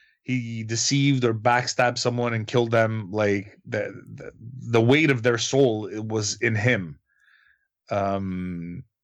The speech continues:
so I don't know if he could, maybe he transferred his consciousness. Maybe Snoke transferred his consciousness before he died. Like, th-, there's a possibility. I don't know if it can exist, um,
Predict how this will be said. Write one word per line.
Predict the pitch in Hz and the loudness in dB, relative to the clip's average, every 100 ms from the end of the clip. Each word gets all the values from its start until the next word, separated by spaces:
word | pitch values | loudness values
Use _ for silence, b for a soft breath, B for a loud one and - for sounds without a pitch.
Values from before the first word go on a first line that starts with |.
| _ _ _ _ _ _ _ _ - | _ _ _ _ _ _ _ _ -4
so | - | 0
I | 117 131 | 2 2
don't | 165 180 | 2 0
know | 220 226 | 0 -2
if | 135 | -2
he | 127 | -4
could, | - 117 | -4 -4
maybe | 127 165 185 180 170 | -2 -2 -2 -4 -2
he | 143 | -2
transferred | 143 147 151 - 147 | 0 0 0 -2 -4
his | 139 | -2
consciousness. | 151 165 110 98 90 87 | -2 -2 -4 -6 -10 -8
Maybe | 95 107 | -6 -2
Snoke | 123 185 226 240 | 0 4 4 4
transferred | - 117 113 110 | 0 0 0 -4
his | 104 | -2
consciousness | 117 113 98 117 104 | -2 -2 -2 -4 -4
before | 101 101 - 117 113 107 | -4 -8 0 4 6 4
he | 117 | 2
died. | 110 101 90 78 - b b b b b _ | 2 2 0 -4 -18 b b b b b _
Like, | 131 131 127 - - _ b b b b _ 123 | 4 4 2 -8 -20 _ b b b b _ -4
th-, | 143 139 | -4 0
there's | 135 135 127 | 2 4 4
a | 135 123 _ | 2 2 _
possibility. | 170 180 - 131 139 156 123 117 - | 0 0 2 2 4 4 4 2 0
I | 147 | 2
don't | 190 139 127 131 | 2 0 0 4
know | 131 131 | 4 4
if | - | 2
it | 113 | -6
can | - 117 | -4 -4
exist, | 107 101 107 110 - - - b b b b - - | -4 -2 0 0 -2 -8 -20 b b b b -10 -4
um, | 113 110 104 104 101 98 98 95 92 92 92 - - | 2 4 4 4 4 2 0 -2 -4 -6 -10 -12 -16